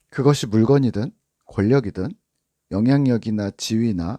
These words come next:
평판이든 나를 돋보이게 하고 싶은 것이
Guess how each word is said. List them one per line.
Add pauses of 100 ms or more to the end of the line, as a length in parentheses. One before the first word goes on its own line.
평판이든 (1080)
나를
돋보이게
하고
싶은
것이